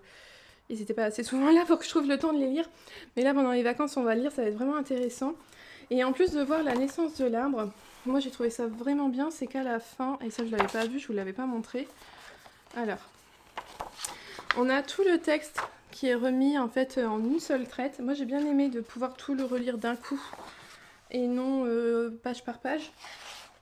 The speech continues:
Et en fait ça se déplie aussi, cette dernière page se déplie en trois grandes pages. Et donc on est, il nous explique que c'est un érable sycomore,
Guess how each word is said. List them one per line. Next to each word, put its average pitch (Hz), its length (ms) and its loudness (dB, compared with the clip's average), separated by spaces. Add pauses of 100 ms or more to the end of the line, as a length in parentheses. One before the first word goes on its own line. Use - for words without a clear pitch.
(560)
Et 262 140 0
en 240 100 0
fait 302 200 -2
ça 240 120 -2
se 320 160 -6
déplie 262 640 -4
aussi, 247 460 -6 (180)
cette 240 200 -6
dernière 226 300 -2
page 302 180 -4
se - 180 -6
déplie 247 420 -4
en 277 120 2
trois 302 240 0
grandes 262 240 0
pages. 294 240 -4 (460)
Et 262 100 2
donc 330 420 0
on 262 220 0
est, 269 240 2
il 262 180 2
nous 269 160 2
explique 302 560 -4 (340)
que 262 360 0
c'est 254 260 -8
un 226 180 -2
érable 226 920 -4
sycomore, 226 1120 -4